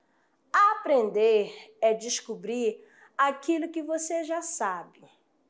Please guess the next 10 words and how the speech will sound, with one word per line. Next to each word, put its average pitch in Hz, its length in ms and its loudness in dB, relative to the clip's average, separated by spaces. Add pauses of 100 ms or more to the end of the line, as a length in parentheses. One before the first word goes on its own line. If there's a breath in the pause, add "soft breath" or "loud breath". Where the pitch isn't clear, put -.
(600)
Ensinar 240 1160 0 (520)
é 311 120 4
lembrar 330 560 6
aos 240 320 0
outros 285 1080 2 (220)
que - 100 -4
eles 302 280 0
sabem 294 380 2 (180)
tanto 480 560 4 (100)
quanto 339 580 2